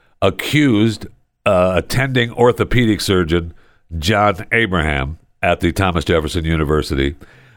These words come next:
uh, of raping her. Okay.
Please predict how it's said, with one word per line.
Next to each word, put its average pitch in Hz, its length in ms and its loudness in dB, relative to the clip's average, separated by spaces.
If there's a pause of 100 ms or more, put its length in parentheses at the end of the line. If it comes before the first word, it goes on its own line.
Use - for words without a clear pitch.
(120)
uh, 82 320 4
of 90 240 2
raping 87 460 0
her. 57 280 -6 (560)
Okay. 73 360 -6